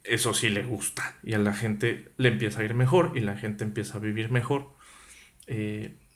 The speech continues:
o sea, no, no es propaganda, o sea, ahí están los datos, eh,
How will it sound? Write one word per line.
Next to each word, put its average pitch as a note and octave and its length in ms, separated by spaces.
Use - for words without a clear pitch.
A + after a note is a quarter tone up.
o - 40
sea, - 100
no, A2+ 160
no A#2 140
es A#2 100
propaganda, A2+ 920
o - 40
sea, D#2+ 180
ahí G#2+ 140
están A2+ 320
los G#2+ 180
datos, A2+ 580
eh, A2 500